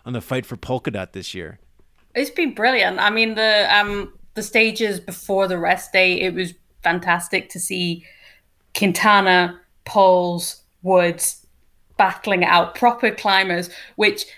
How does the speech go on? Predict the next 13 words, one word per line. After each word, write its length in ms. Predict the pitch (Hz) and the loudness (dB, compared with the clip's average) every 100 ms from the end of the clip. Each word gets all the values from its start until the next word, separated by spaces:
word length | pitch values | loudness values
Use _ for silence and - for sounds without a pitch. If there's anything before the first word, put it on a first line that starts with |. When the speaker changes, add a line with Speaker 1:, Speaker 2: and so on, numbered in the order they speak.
| - | -2
Speaker 2:
like, 180 | 208 233 | 0 4
the, 580 | 240 233 226 202 170 147 | 6 6 6 4 2 0
the 60 | - | 0
polka 320 | 247 277 320 | 2 2 2
dot 240 | 294 277 | 2 2
jersey 600 | 285 254 262 254 240 220 - | 2 2 2 0 0 -2 -6
c-, 200 | 233 - _ - | -8 -10 _ -8
can 120 | 233 | -4
be 160 | 254 262 | 0 0
a 100 | 262 | 0
strange 800 | - - - 226 254 269 254 - | -6 -8 -2 0 2 2 2 0
one 220 | 190 180 | -2 -2
sometimes, 760 | 185 175 175 190 175 165 160 | -2 -4 -4 -4 -2 -4 -8